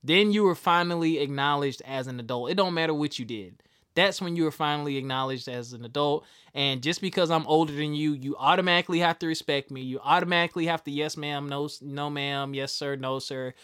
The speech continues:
You automatically can't talk back. You automatically have to submit to me, basically. When I lived with my dad, moved with my dad, it got different.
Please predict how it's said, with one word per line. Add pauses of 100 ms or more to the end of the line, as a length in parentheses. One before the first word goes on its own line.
(180)
You
automatically
can't
talk
back.
You
automatically
have
to
submit
to
me, (120)
basically. (840)
When
I
lived
with
my
dad,
moved
with
my
dad, (200)
it
got
different.